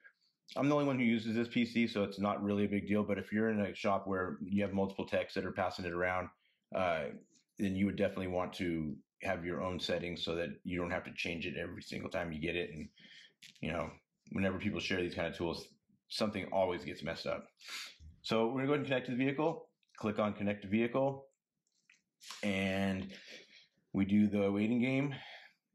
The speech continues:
as it does its little talk and dance. Uh, a lot of this I sped up, so, uh, we won't be waiting as long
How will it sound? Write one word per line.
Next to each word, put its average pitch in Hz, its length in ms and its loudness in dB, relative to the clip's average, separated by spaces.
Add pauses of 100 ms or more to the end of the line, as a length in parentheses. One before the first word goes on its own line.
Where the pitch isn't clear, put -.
(340)
as 90 420 -2
it 92 200 -2
does 95 240 0
its 87 260 -10
little 90 520 -2 (920)
talk 98 280 0
and 92 180 -6
dance. 101 460 0 (680)
Uh, 98 200 4 (140)
a 131 60 -2
lot 131 140 4
of 123 80 2
this 113 120 -2
I 117 100 4
sped 107 280 2
up, 104 320 0 (160)
so, 98 340 0
uh, 90 260 2 (100)
we 98 100 2
won't 92 200 -2
be 85 80 -2
waiting 87 320 0
as 80 180 0
long 87 360 0